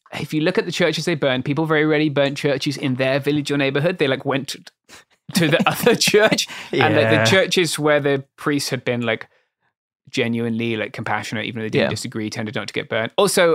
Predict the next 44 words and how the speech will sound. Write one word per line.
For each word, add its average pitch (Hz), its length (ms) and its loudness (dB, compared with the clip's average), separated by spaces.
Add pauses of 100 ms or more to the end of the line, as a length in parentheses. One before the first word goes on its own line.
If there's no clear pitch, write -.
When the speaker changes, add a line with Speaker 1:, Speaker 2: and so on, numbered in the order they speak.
Speaker 1:
uh, 139 220 6
lots 160 200 0
of 175 40 2
the 156 40 2
churches 147 300 0
in 139 140 0
Barcelona 131 460 2
were 127 100 -4
used 123 260 -4
as 120 80 -8
snipers' 131 480 -2
nests 170 240 -2
by 160 140 0
the 156 80 -2
fascists. 180 540 0 (460)
Speaker 2:
Yeah. 135 160 2
Speaker 1:
Uh, 123 120 2
so 117 160 -2
that, 123 220 0
that 123 300 -4
one's 107 200 -6
getting 113 240 -6
burned. 110 340 -8 (200)
Speaker 2:
No, 220 200 6
and, 214 100 4
uh, 196 120 4 (140)
yeah, 214 180 4
and 170 80 6
a 175 40 6
lot 170 200 6
of 160 80 4
the 151 80 2
priests 143 360 0
were, 143 80 2
like, 117 200 0
specifically 123 720 0
working 113 420 0
with 113 140 -4
the 110 80 -10
fascist - 420 -4
regime. 160 500 2
And 135 200 2
then, 127 100 2
like, 107 220 -2